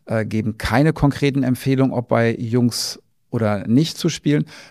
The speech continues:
Mädchen, die in Jungsmannschaften trainieren und spielen,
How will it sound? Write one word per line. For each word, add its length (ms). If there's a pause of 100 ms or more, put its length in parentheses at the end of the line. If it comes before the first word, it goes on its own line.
Mädchen, 480
die 140
in 100
Jungsmannschaften 1040
trainieren 400
und 160
spielen, 460